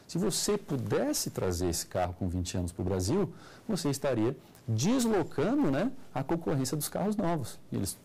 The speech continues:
já estão parados nos pátios, imagina, permitindo-se a entrada de veículos novos.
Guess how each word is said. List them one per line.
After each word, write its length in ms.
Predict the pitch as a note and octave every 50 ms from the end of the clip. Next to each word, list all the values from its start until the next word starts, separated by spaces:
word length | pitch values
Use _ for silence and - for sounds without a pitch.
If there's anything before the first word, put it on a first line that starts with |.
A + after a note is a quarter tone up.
| -
já 220 | - G#2 G2+ A2 C#3
estão 260 | D3+ - - - F#3
parados 340 | F#3+ - C#3+ C3 B2+ B2+ B2
nos 140 | A#2 A2+ -
pátios, 360 | - - B2+ C3+ C3 - G#2+
imagina, 460 | G#2 A2 G#2 G#2 F#2 G#2 C#3 E3+ F3 - - - - - - - - - -
permitindo-se 760 | - G3+ F#3+ F#3+ F3+ E3+ E3+ - - D#3+ E3+ F3 E3+ E3+ -
a 40 | D#3+
entrada 340 | D3+ C3+ - C3 B2 B2+ C3
de 100 | B2 A#2
veículos 380 | A2 A#2+ A#2 A#2 - C3+ B2+ A#2+
novos. 440 | A2+ G2 F2+ E2+ D#2+ D#2 - -